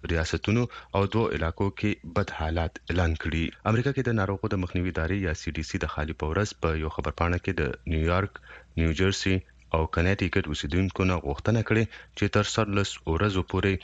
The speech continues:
د غیر ضروري سفر نه ډډه وکړي. د سی ان ان خبري ادارې تر مخه د خالي د ورځې پورې لږ تر لږه دوه سوه پنځلس میلیونه امریکایان تر کورونو یا نورو د سرپناه د ځایونو پورې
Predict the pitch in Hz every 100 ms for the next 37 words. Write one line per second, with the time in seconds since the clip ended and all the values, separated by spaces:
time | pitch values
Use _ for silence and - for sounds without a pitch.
0 | - - - 92 98 113 98 87 82 90
1 | 104 - 90 - 85 82 - 82 82 73
2 | - - 80 - - _ _ _ 87 101
3 | 107 - 98 110 117 - 82 87 90 85
4 | 95 85 95 - 95 - 73 82 73 82
5 | 107 110 95 104 98 - - 85 95 -
6 | - 78 82 104 90 78 80 - - -
7 | 73 104 110 104 101 104 - 82 82 -
8 | 117 76 67 - - _ - 71 78 80
9 | 101 113 - 85 80 - 92 110 - -
10 | _ - 76 - 80 101 120 113 - -
11 | 92 90 107 113 78 73 80 - 78 -
12 | 87 98 85 78 87 101 95 98